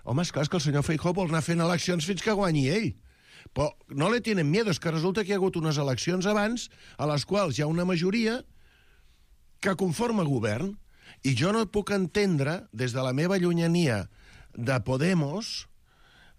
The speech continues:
i des de la meva llunyania també de Vox, per què resulta que és legítim un pacte al País Valencià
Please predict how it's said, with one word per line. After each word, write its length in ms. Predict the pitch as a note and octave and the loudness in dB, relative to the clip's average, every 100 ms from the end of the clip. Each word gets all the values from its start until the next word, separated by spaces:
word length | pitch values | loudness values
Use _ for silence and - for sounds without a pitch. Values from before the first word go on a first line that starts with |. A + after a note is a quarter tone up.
| - | -2
i 120 | D3 | 0
des 160 | C3 B2+ | 2 2
de 80 | C3 | 2
la 80 | |
meva 240 | C3 E3 F3+ | 2 2 2
llunyania 480 | F3 E3+ E3+ E3+ C#3+ | 2 2 2 2 2
també 280 | B2+ D3 | 2 2
de 80 | E3 | 2
Vox, 400 | F#3 F3+ F#3+ - - - - | 2 0 -4 -10 -10 -20 -10
per 180 | C#3+ C3 | -8 -4
què 160 | F3 E3+ | -4 -2
resulta 480 | F3+ F#3+ F#3 C3 A#2+ | -2 0 0 -2 -2
que 140 | D#3 | 0
és 100 | D3 | 2
legítim 420 | E3+ D#3+ F3 E3 | 0 0 0 0
un 120 | E3 - | 0 0
pacte 300 | F3+ - C3 | -4 0 -2
al 100 | A2 | 0
País 300 | C3+ D3 D#3 | 0 0 0
Valencià 720 | D#3+ D3 C3 E3 D#3 F#2+ | 2 0 0 0 0 0